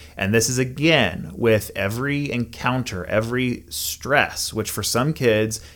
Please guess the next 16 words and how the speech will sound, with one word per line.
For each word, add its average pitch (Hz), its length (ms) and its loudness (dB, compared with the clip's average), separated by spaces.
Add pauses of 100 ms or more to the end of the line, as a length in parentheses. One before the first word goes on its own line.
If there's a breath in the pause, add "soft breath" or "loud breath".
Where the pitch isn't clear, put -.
(120 loud breath)
is 104 200 0
ongoing 104 800 2 (140)
dozens 107 400 2
and 104 100 0
dozens 98 360 0
of 95 80 -2
times 95 400 -2
per 95 160 -6
day, 92 540 2 (280 loud breath)
even 110 300 4
in 101 100 4
these 95 220 0
early 92 320 0
days 85 260 -2
of 82 140 -6
life. 85 480 -6